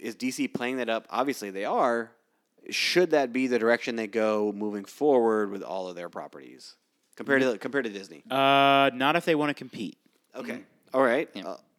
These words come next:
Speaker 1: go a little further into that.
Speaker 2: Yeah, I think, like, it, it, it just doesn't sell as well.
Speaker 3: Yeah.
Speaker 2: You
Speaker 3: Sim-,
Speaker 2: know?
Speaker 3: simply put, rated R movies do not bring in as much money as P G thirteen
Speaker 1: Yeah,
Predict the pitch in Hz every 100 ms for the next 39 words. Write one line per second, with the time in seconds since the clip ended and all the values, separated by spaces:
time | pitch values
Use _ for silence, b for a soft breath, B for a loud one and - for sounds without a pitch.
0 | 117 120 123 120 110 135 123 98 95 113
1 | - b b 170 196 123 101 135 143 160
2 | 160 147 - - _ _ - 131 123 113
3 | - - - 135 - _ _ _ _ _
4 | 127 123 123 - 147 - 135 151 143 -
5 | 196 247 131 95 95 98 - _ B B
6 | B 123 131 160 165 208 180 185 233 220
7 | - 190 - 117 139 160 135 131 135 127
8 | 123 117 117 113 - 107 107 104 104 110
9 | 110 110 - _ 101 110 107 101 98 98
10 | 92 104 92 101 95 92 87 87 - 98
11 | 85 92 135